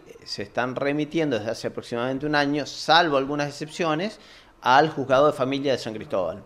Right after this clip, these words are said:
por la especificidad, por la cercanía o por la comunicación en relación a, a esa zona. Pero Ercilia, por ejemplo, sigue tramitando todas las causas acá, eh, La Rubia, Arrufó y Villa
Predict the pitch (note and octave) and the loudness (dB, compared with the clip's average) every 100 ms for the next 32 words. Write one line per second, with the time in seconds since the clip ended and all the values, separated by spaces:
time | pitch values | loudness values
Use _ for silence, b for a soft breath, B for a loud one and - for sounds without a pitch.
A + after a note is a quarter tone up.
0 | - A#2 C#3 C3+ B2+ - D3+ D#3+ E3+ D#3 | -2 0 0 -2 -6 -6 -10 -8 -2 4
1 | C#3+ D3+ D3 - - A#2+ C3 C3+ B2+ B2 | 8 8 6 0 -8 0 2 2 -2 -6
2 | A#2+ A#2 A#2+ B2+ B2+ B2+ A#2+ A#2 B2 B2+ | -6 -4 -4 -4 -2 0 -2 0 0 0
3 | B2+ A#2 A#2 G#2+ G#2+ - A#2+ C3+ C3 B | -2 -6 -8 -8 -8 -6 -6 -6 -12 B
4 | B B - A2+ A#2 G#2 - B2 A2 G#2 | B B -6 -4 -4 -6 -4 -2 -2 -2
5 | G2 D2 G2 G#2 - G2 F#2+ D#2 D#2+ b | -2 -4 -4 -6 -6 -8 -8 -8 -14 b
6 | b b _ - A#2 G#2+ G#2+ G#2+ A2 G#2 | b b _ 2 2 4 2 2 2 2
7 | G#2 F#2+ A2+ - C3+ D3 B2 A#2+ - B2+ | 0 0 -4 -6 -2 0 0 -2 -4 -6
8 | A#2 A2+ B2+ A#2 A#2 A2 G#2+ G#2 A2 A2+ | -6 -6 -4 -4 -4 -6 -8 -8 -6 -6
9 | A2+ A2+ A2+ A#2 A2+ A#2 B2+ B2+ E3+ E3+ | -4 -4 -4 -8 -8 -6 -6 0 2 2
10 | E3+ - B B B - A2 G#2+ G#2 G#2 | 0 -10 B B B -6 -2 0 -2 -2
11 | G2+ A2 A#2 C3+ D#3 C#3+ C#3 B2+ B2+ B2 | -2 0 0 2 0 2 2 2 0 -6
12 | C#3 C#3+ C#3+ A2 A2+ G#2+ G#2+ A2 G#2+ C3+ | 0 0 0 -4 -10 -10 -10 -8 -4 -4
13 | B2+ C#3+ C3+ | -2 -4 -4